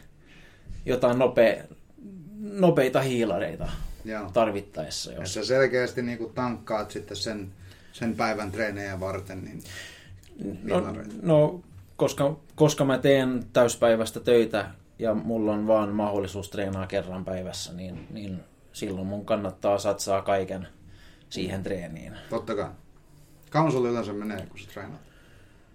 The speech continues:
Speaker 1: Mm.
Speaker 2: Tai yhteen treenisessioon?
Speaker 1: No tota, kyllä mä yleensä varaan sen,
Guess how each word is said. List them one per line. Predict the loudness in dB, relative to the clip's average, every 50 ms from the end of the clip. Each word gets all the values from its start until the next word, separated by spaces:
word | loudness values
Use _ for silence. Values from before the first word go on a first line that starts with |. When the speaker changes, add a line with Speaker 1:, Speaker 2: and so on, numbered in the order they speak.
| -20 -20 _ _ -20 -20 -20 -20 -20 -20 -20 -20 -20 -18 -16 -12
Speaker 1:
Mm. | -10 -8 -8 -6 -6 -6 -6 -6 -6 -8 -10 -8 -6
Speaker 2:
Tai | -4 -2 0
yhteen | -2 -2 -2 -4 -6 -4
treenisessioon? | -4 -4 -4 -4 -6 -8 -10 -10 -10 -12 -16 -18 -18 -20 -20 -20 -20 -20 -20 -20 -20 -20 -20 -20 -20 -20 -20 -20 -20 -20 -20 -20 -20 _ -20 -20 -20 -20 -18 -14 -10
Speaker 1:
No | -10 -10 -8
tota, | -8 -8 -8 -8 -6 -4 -2 0 0 0 -2 -4 -8 -16 -20 -20 -20 -20 -20 -20 -20 -20 -20 -20 -20 -20 -20 -20 -20 -20 -20 -20 -20 _ -20 -20 _ -20 -20 -20 -8
kyllä | -4 -2 2 4 4
mä | 4 4 4 2 0
yleensä | 0 2 2 4 4 2 0 0 0 0 0 -2 -8 -20 -20 -20 -20 -20 -20 -20 -20 -20 -20 _ _ -16 -6 -2
varaan | 0 0 2 2 0 0 0 -2
sen, | -4 -4 -6 -6